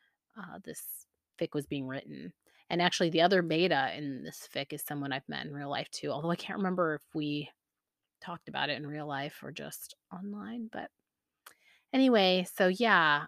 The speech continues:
um, <laughs> I talk about fic a lot in real life, but this one I've probably talked about the most in real life. The next fic, um, is c-,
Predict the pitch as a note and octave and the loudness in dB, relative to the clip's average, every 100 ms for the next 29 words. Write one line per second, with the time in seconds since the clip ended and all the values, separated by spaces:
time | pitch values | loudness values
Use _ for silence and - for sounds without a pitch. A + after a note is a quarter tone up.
0 | - F3 D3+ C#3+ D3 D#3+ E3+ _ _ _ | -6 -8 -6 -8 -10 -10 -12 _ _ _
1 | _ _ - - - - - _ _ _ | _ _ -20 -20 -20 -20 -20 _ _ _
2 | _ _ C4 C4+ - - - - - D#3 | _ _ -6 -6 -10 -20 -20 -20 -6 -4
3 | F3 F3 F3+ G3 G3+ G#3 - _ _ _ | -2 -2 2 6 8 6 0 _ _ _
4 | _ _ _ _ - G3+ A3+ B3+ B3+ F3+ | _ _ _ _ -4 0 4 4 4 2
5 | D#3+ D#3 C#3+ D3 - - G3 - G#3 F#3 | 0 2 0 -2 -8 -2 -2 0 -2 0
6 | E3+ - F3 D#3+ E3 D#3+ D#3 D3+ - D3+ | 0 0 0 2 2 0 -2 -4 -6 -8
7 | - C#3 - - - - - _ _ - | -8 -12 -12 -16 -16 -18 -20 _ _ -16
8 | - - G#1+ - - - - _ _ _ | -14 -12 -14 -12 -12 -14 -18 _ _ _
9 | _ _ _ _ _ _ _ _ _ _ | _ _ _ _ _ _ _ _ _ _
10 | _ _ _ - - _ _ - - _ | _ _ _ -20 -20 _ _ -20 -20 _
11 | - C4 D4+ - - D4 _ - - _ | 4 6 6 0 0 0 _ -18 -18 _
12 | - G#3+ G#3+ G#3 G#3 G3 - | -4 -2 0 -2 -4 -6 -10